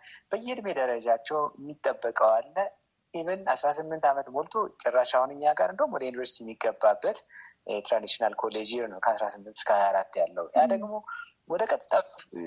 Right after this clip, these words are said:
Speaker 1: መስመራቸው እንዲሻገሩ አሁንም የወላጅነት ሚና ይቀጥላል። ትምህርታቸው ላይ ውጤታማ እንዲሆኑ አስፈላጊውን ድጋፍ እያደረጉ፣ ወደ መደበኛ ትምህርት ያልሄዱትም ደግሞ ራሳቸውን እንዲችሉ በተለያየ የስራ ዘርፎች ተሰማርተው አሁንም የወላጅነት ድጋፍ አለ። ከዛ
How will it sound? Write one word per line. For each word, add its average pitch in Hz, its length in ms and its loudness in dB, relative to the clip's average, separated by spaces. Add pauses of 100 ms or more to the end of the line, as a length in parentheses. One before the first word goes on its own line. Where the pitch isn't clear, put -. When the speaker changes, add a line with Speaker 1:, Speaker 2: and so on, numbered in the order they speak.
(240)
Speaker 1:
መስመራቸው 147 560 0
እንዲሻገሩ 143 560 0
አሁንም 190 340 0
የወላጅነት 139 540 -2
ሚና 147 160 -2
ይቀጥላል። - 500 0 (560)
ትምህርታቸው - 440 -2
ላይ 139 100 0
ውጤታማ 131 420 -2
እንዲሆኑ 131 400 -6 (200)
አስፈላጊውን 123 540 -6
ድጋፍ 127 260 0
እያደረጉ፣ 131 500 -2
ወደ 147 140 -4 (120)
መደበኛ 147 400 -2
ትምህርት - 260 -12
ያልሄዱትም 120 500 -2
ደግሞ 135 300 -2
ራሳቸውን 123 440 -2
እንዲችሉ 123 400 -10
በተለያየ 123 460 -2 (580)
የስራ 113 680 0
ዘርፎች 123 300 -8
ተሰማርተው 135 480 2
አሁንም 139 200 0
የወላጅነት 127 480 -2
ድጋፍ 110 340 0
አለ። - 120 -4 (440)
ከዛ 226 220 2